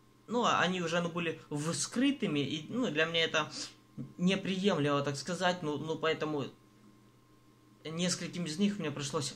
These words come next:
отказать и слиться. В общем, дорогие друзья, э, этот совет, ну, подойдёт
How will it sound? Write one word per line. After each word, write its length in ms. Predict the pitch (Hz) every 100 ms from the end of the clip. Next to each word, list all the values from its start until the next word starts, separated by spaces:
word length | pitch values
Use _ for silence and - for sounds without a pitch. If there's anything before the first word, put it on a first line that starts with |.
| -
отказать 760 | 147 160 - 170 170 202 202
и 180 | 208 208 -
слиться. 600 | - 175 175 135 - 135
В 80 | 202
общем, 220 | 196 185
дорогие 220 | 175 175
друзья, 400 | 185 175 170 143 - - - - - -
э, 280 | 143 - - - -
этот 280 | 190 202
совет, 280 | 208 220 214
ну, 60 | 185
подойдёт 580 | 165 175 180 185 -